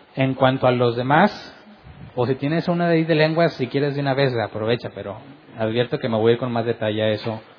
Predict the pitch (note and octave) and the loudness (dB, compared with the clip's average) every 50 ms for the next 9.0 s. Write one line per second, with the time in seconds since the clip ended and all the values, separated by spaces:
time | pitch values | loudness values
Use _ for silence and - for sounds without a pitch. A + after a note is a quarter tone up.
0 | - - - - _ _ A2+ A2 A2 A2 - - A2+ - - A#2+ A2+ A#2 - C#3+ | -20 -20 -20 -20 _ _ -8 -8 -6 -6 -4 -6 -6 -4 -4 -4 -4 0 2 2
1 | C3 A2 F2+ - - - - - - - A#2 C3 B2 C3+ C3 - D3+ D3 C#3+ C#3 | 2 2 0 -8 -14 -20 -20 -14 -14 -8 -6 -2 -2 -2 0 0 0 0 2 2
2 | D3 D3+ D3 D#3+ E3 E3+ - - A2 A2+ A#2 B2 B2 - - D3+ C#3+ - E3 D3+ | 4 4 6 4 4 2 0 -4 -6 -6 -4 -4 -6 -6 -6 -6 -4 -4 -2 -2
3 | D3 D3 C#3+ C#3 - C#3+ - - C#3+ C#3 C3+ - C3 B2+ C3+ C3+ C3+ C3+ C3+ - | 0 -2 -2 -2 -4 -6 -4 -2 -4 -4 -2 -4 -6 -2 0 0 0 -2 -4 -10
4 | - - - - - C#3+ C#3 C#3 D#3 D#3 D#3 F3+ F3+ - - - - - - - | -18 -20 -20 -10 -2 2 2 4 4 4 6 4 4 4 2 -10 -20 -20 -20 -20
5 | - - _ B2+ C3 C#3 D3 D3 D3 C#3+ - D#3 C#3+ D#3+ C#3 C#3 C#3+ - C#3 C3+ | -20 -14 _ -2 -2 0 6 6 6 6 6 2 2 2 2 2 2 0 0 -2
6 | B2+ C3+ C#3 C#3 C3+ C#3 C3+ - C#3 A#2+ B2 C3 C3+ C#3+ D#3+ F#3 G3 - - - | 0 2 2 4 2 2 0 -2 -4 -4 -2 0 0 0 0 -2 -2 -4 -6 -16
7 | - - _ _ _ - B2 A#2 A2 A#2+ A2 A#2+ B2 B2 C3 C3 C3 C3 - C#3 | -20 -20 _ _ _ -6 -6 -4 -2 0 2 2 0 2 0 -2 -2 0 0 0
8 | B2 B2 B2 B2+ C3+ C3 - C#3+ C3+ C3+ C3+ C3 C3+ C3+ C3 C3+ C#3 C#3+ - | 0 2 2 0 0 -4 -4 -6 -4 -4 0 4 4 6 6 6 4 2 -2